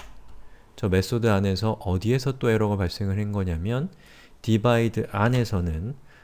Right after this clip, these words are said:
바로 여기에 있는 십 라인에서 에러가 발생을 한 겁니다. 바로 그것이 여기 찍혀있는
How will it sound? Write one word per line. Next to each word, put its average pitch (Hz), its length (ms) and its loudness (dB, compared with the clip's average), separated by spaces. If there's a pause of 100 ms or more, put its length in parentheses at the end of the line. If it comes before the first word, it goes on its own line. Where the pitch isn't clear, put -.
(100)
바로 95 260 0
여기에 107 280 2
있는 113 400 0 (920)
십 - 300 -6 (140)
라인에서 101 760 2 (120)
에러가 101 260 -2
발생을 87 460 -4
한 110 100 -2
겁니다. 87 380 -8 (880)
바로 104 200 0
그것이 107 680 2 (640)
여기 98 200 0
찍혀있는 104 680 -2